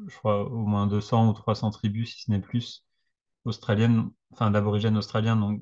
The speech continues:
qui ont chacune leur culture, et en même temps, il y a des choses qui se rejoignent. Et donc, celle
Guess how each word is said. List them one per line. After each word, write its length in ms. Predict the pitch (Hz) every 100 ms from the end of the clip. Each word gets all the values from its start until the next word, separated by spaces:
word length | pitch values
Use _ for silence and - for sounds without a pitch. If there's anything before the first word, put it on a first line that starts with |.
| 120 117
qui 100 | 107
ont 80 |
chacune 340 | 95 104 - 113
leur 160 | 101
culture, 400 | - 104 - 127
et 60 | 110
en 60 | 101
même 160 | 98
temps, 120 | 120
il 80 | 113
y 20 |
a 40 | 104
des 100 | 101
choses 220 | - 107
qui 120 | 110
se 80 | -
rejoignent. 440 | 107 101 101 104 135 _ _ _ _ _ _ _ _ -
Et 260 | 107 104
donc, 240 | 98 98 -
celle 340 | 120 107 104